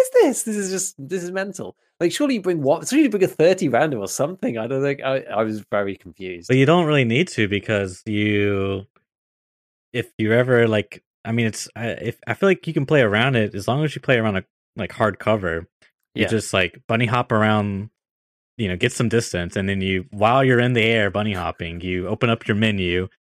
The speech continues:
Speaker 2: you go down to your mag that's in the container, right click, install, and it reloads it, like, skip, like, you know, it, it does the animation. Same thing if you're, like, heal-, I think if you're healing, you can install,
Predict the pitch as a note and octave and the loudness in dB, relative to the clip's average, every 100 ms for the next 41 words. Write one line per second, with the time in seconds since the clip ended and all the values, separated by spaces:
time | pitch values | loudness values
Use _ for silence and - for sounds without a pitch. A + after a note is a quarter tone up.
0 | - G2+ A2+ A2+ A#2 A2+ G#2+ G#2 - A2 | -6 0 2 4 4 4 2 -2 -2 -2
1 | G2 G2 F#2 G#2 A2+ A#2 A2 - G#2+ G2 | 0 -2 -4 -2 0 2 0 -2 -4 -2
2 | A#2 G2+ F2+ F2+ B2 - A2+ G#2 - _ | -2 -2 -2 0 -2 0 0 0 -2 _
3 | G#2 - A#2 F#2+ F2+ F2+ - _ G#2+ G2+ | -8 0 2 2 0 -4 -12 _ -2 0
4 | G#2+ A#2+ G#2 G2 G2 G#2 G2+ - _ _ | 2 2 2 0 -2 -4 -6 -8 _ _
5 | _ _ G2 F#2 _ _ _ _ _ - | _ _ -8 -8 _ _ _ _ _ -14
6 | - C3+ A#2+ G2+ - G#2+ F2+ - - A#2 | -4 -2 -2 -8 -6 -4 -4 -8 -12 -6
7 | G#2 A2 A2 G#2+ G2+ G2 F#2+ G#2 F#2+ F#2+ | -2 -2 -2 -2 -2 -2 -2 -4 -4 -6
8 | - - C#3 D#3 C#3+ F3+ E3+ C#3+ - A2+ | -10 -2 0 2 2 2 2 2 -2 -2
9 | C#3 - - F#3+ A3 - B2+ - G#2 A#2 | -2 -4 -6 -6 -6 -2 -2 -2 -2 0
10 | D#3 F3+ F#3+ E3+ F3+ F#3+ F3+ F3 C#3 D3 | 0 0 0 -2 -4 0 0 0 -4 -6
11 | - D#3 E3 F3 F3+ | 0 2 2 2 -2